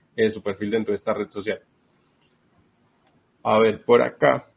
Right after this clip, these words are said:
antes de seguir por acá, voy a mirar de pronto que no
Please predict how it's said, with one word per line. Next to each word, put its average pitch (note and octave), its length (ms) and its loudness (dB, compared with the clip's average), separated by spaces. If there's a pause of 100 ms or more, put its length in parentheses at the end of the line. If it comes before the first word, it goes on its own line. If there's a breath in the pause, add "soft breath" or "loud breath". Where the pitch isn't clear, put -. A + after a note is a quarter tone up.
(360)
antes G2 320 -6
de B2+ 380 6
seguir C3 340 0
por C#3+ 120 2
acá, C#3+ 160 4 (1400)
voy A2 120 -2
a A2 40 0
mirar G2 260 -2
de G#2+ 80 -2
pronto A2 220 -4
que A#2 100 0
no A2+ 100 4